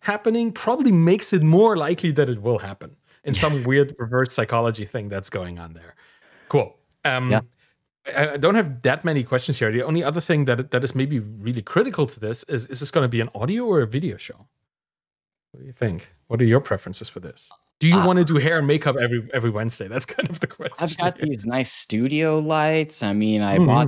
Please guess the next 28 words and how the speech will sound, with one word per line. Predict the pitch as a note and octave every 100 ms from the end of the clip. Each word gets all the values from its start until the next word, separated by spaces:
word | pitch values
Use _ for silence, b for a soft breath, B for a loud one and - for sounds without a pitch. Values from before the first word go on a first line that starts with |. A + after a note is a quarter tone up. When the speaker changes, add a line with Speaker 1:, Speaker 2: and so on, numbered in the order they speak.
| A#2
Speaker 2:
that, | G#2 G2 - -
uh, | F#2+ F2+ F2+ F2
that | F2+ E2+
course | - - A#2+ C#3 -
that | B2
you | B2 A#2+
recommended | B2+ B2 B2 B2 B2+ B2+ B2+
and | A2+ G2
all | G#2+
that | A2 -
sort | A2
of | A2
Speaker 1:
Ooh. | G#2
Speaker 2:
stuff, | A2+ A#2+ - G#2
you | F#2
know? | G2 B2+
I | F#2
mean, | F#2
Speaker 1:
That's | F2+
Speaker 2:
I'm, | B2
Speaker 1:
great, | -
Speaker 2:
I'm | B2 C3
Speaker 1:
man. |
Speaker 2:
happy | B2 - G2+
to |
be | F2+ F#2+
on | F2+ E2
camera. | G2+ G#2+ D#2+